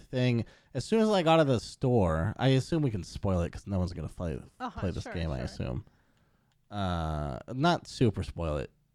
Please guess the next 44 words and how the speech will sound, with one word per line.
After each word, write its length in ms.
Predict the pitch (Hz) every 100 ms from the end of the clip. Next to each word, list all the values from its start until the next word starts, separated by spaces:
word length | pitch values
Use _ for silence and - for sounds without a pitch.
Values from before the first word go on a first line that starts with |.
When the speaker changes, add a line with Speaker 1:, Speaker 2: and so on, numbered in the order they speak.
| _ _ _ _ _
Speaker 1:
but 280 | 123 113 -
I, 460 | 117 127 143 139 -
as 140 | 127
soon 140 | - 208
as 80 | 190
I 80 |
got 180 | 151 147
out 120 | 135 120
of 40 |
the 60 | 101
store, 680 | - - 202 139 87 90 - _ _ _ _ _
I 340 | 104 110 113 104
went 180 | 127 147
around 240 | 135 117
back 380 | 123 123 120 -
and 100 | 110
I, 180 | 107 104 95 -
I, 120 | 113 98 - _
I 120 | 107
clipped 420 | 98 - 185 190
through 260 | - - 143
this 200 | 117 -
fence 600 | - 143 127 87 - - -
and 120 | 113
I 100 | 113
was 360 | 107 - - - _ _ _
not 300 | 123 147 -
stuck, 460 | - 160 110 - 113
but 80 |
I 60 | 117
was 120 | 117
exploring 600 | 117 - - 160 165 143
this 160 | 117 -
area 420 | 127 117 95 95 _ _ _ _ _ -
that 180 | 127 -
seemed 520 | - - 214 185 156
to 80 | 151
be 180 | 123
outside 540 | 107 113 - 123 113 104
the 120 | 104
bounds 340 | - - - 571
of 60 |
Speaker 2:
<laughs> 40 | 640
Speaker 1:
physics. 720 | - - - 453 - 453